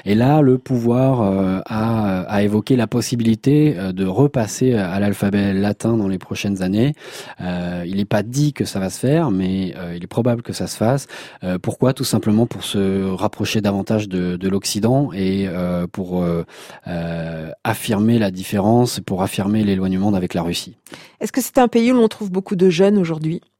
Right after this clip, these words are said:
Speaker 1: Ouais, ouais, c'est un, c'est un pays qui a
Speaker 2: Mhm.
Speaker 1: beaucoup d'étudiants, à Astana, la capitale, à Almaty,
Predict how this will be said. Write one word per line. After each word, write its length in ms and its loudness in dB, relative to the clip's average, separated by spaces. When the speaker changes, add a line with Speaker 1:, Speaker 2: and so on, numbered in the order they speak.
Speaker 1:
Ouais, 220 2
ouais, 180 0
c'est 140 -4
un, 120 -4
c'est 160 -4
un 80 2
pays 300 0
qui 100 -2
a 380 0
Speaker 2:
Mhm. 80 2
Speaker 1:
beaucoup 160 0
d'étudiants, 560 0
à 180 -2
Astana, 420 -6
la 120 -6
capitale, 580 -6
à 200 -6
Almaty, 580 -4